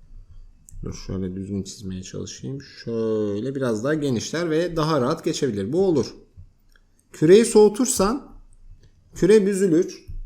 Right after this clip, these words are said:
Aha şöyle bir şey olsa geçebilir. Bunda bir sıkıntı yok.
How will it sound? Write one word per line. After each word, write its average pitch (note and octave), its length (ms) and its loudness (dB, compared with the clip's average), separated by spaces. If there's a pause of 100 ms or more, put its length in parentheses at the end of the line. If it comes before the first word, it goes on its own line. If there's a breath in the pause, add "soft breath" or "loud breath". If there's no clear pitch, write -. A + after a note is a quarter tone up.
(580)
Aha F3 180 -2
şöyle F#3+ 280 2
bir E3+ 60 -6
şey F3+ 180 -4
olsa C3+ 680 -4 (2250)
geçebilir. C3 960 0 (180)
Bunda A#2 220 -2
bir G#2+ 60 -2
sıkıntı F#2+ 520 -8
yok. C3+ 340 -6